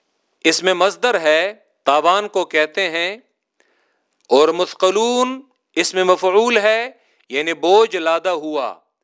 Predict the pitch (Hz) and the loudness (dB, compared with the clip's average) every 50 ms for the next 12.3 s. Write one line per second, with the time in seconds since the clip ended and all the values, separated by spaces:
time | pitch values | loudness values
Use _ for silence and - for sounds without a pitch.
0 | _ _ _ _ _ _ _ _ _ _ - 156 175 196 208 202 - 208 - 214 | _ _ _ _ _ _ _ _ _ _ -10 -8 -8 -8 -8 -10 -14 -16 -16 -16
1 | 214 208 - 196 180 156 143 165 196 226 233 - - 208 185 190 208 190 180 175 | -14 -10 -8 -8 -8 -8 -6 -4 -4 -4 -6 -6 -10 -8 -8 -8 -8 -8 -10 -10
2 | 156 147 151 160 160 202 196 170 143 143 151 156 175 185 143 139 151 165 170 - | -6 -4 -6 -4 -2 -4 -4 -4 -4 -4 -4 -4 -4 -4 -6 -6 -8 -8 -10 -12
3 | - - 170 143 151 156 160 185 175 - 180 165 143 143 135 120 131 147 160 156 | -14 -16 -10 -8 -8 -6 -6 -6 -8 -8 -10 -8 -6 -6 -6 -4 -4 -6 -4 -4
4 | 175 190 180 160 165 175 170 156 175 180 185 190 208 226 - _ _ _ _ _ | -6 -6 -6 -6 -8 -10 -8 -6 -4 -4 -4 -4 -6 -10 -14 _ _ _ _ _
5 | _ _ - 117 143 156 175 196 196 185 175 180 175 170 180 185 190 202 208 226 | _ _ -8 -4 -4 -2 -2 -4 -6 -6 -6 -6 -6 -6 -6 -4 -4 -6 -8 -12
6 | _ _ _ _ _ _ _ _ _ _ _ _ _ _ _ - 165 196 208 - | _ _ _ _ _ _ _ _ _ _ _ _ _ _ _ -4 -4 -4 -4 -4
7 | 254 285 - - 208 208 208 208 202 202 226 226 214 165 196 220 - 185 170 160 | -4 -4 -4 -4 -6 -4 -4 -4 -4 -4 -4 -6 -6 -6 -6 -6 -6 -6 -6 -6
8 | 156 160 165 180 196 _ _ _ _ _ _ _ _ _ - 120 139 156 170 175 | -6 -8 -10 -16 -20 _ _ _ _ _ _ _ _ _ -4 -2 -2 0 2 2
9 | 180 190 202 180 185 190 196 214 220 214 - 277 269 254 247 226 208 196 185 185 | 0 0 -2 -4 -6 -6 -6 -6 -6 -10 -10 -10 -8 -8 -8 -8 -8 -8 -6 -6
10 | 190 185 208 226 208 - 196 180 - 180 190 185 214 214 220 214 214 - 170 156 | -6 -6 -6 -8 -6 -8 -8 -8 -8 -8 -8 -6 -6 -6 -6 -10 -10 -10 -10 -10
11 | 139 139 143 131 123 143 165 180 190 202 208 208 220 233 - _ _ _ _ _ | -10 -10 -12 -12 _ -12 -12 -10 -10 -10 -12 -12 -12 -16 -18 _ _ _ _ _
12 | _ _ _ - 151 | _ _ _ -4 -4